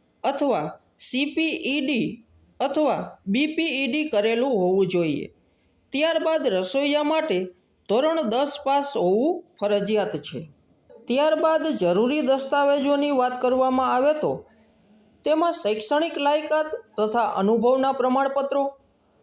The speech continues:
જન્મના આધારના પુરાવા અને બે પો-, પાસપોર્ટ સાઇઝના ફોટોગ્રાફ્સની જરૂર પડશે.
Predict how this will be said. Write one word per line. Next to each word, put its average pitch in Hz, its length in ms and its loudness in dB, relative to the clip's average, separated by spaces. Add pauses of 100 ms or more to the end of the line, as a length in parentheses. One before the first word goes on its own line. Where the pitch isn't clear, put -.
(180)
જન્મના 247 520 2
આધારના 196 580 0
પુરાવા 269 580 0 (760)
અને 302 200 2
બે 208 280 0
પો-, 302 420 0
પાસપોર્ટ 262 460 0
સાઇઝના 247 520 0
ફોટોગ્રાફ્સની 220 1080 0
જરૂર 202 440 0 (260)
પડશે. 165 440 -4